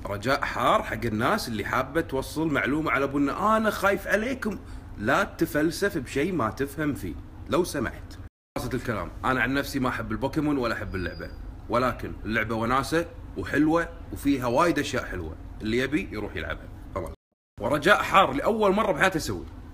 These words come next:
لو سمحتوا نشروا حسابي حق اللي يبي يعرف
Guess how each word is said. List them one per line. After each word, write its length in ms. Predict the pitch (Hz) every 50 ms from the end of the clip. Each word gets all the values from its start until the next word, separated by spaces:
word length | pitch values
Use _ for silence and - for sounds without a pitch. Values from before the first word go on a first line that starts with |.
| - - - - -
لو 100 | 113 120
سمحتوا 480 | - 147 147 156 - - - 208 - - - - - - - - - - - - - - - - - -
نشروا 300 | 147 170 165 - - 123
حسابي 460 | - - 151 165 180 165 208 247 294 - - - - - - - -
حق 140 | - - 160
اللي 380 | 175 170 135 131 127 127 127
يبي 180 | 139 147 131 135
يعرف 380 | 123 139 170 202 196 - -